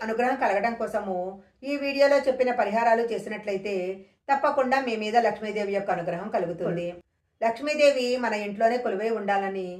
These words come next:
ప్రతి ఒక్కరూ కోరుకుంటారు. లక్ష్మీదేవి మీ ఇంట్లో స్థిర నివాసం ఉండాలంటే తప్పకుండా మీ ఇంట్లో తులసి మొక్క ఉండాలి. తులసి మొక్కను ప్రతిరోజు పూజించినట్లయితే లక్ష్మీదేవి యొక్క అనుగ్రహం తప్పకుండా కలుగుతుంది. తులసి మొక్క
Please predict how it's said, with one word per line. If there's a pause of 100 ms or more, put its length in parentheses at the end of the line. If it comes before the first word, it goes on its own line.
(320)
ప్రతి (100)
ఒక్కరూ
కోరుకుంటారు. (400)
లక్ష్మీదేవి
మీ (100)
ఇంట్లో (220)
స్థిర
నివాసం
ఉండాలంటే (540)
తప్పకుండా (100)
మీ (120)
ఇంట్లో
తులసి
మొక్క (100)
ఉండాలి. (840)
తులసి
మొక్కను
ప్రతిరోజు (100)
పూజించినట్లయితే (500)
లక్ష్మీదేవి
యొక్క
అనుగ్రహం
తప్పకుండా
కలుగుతుంది. (400)
తులసి
మొక్క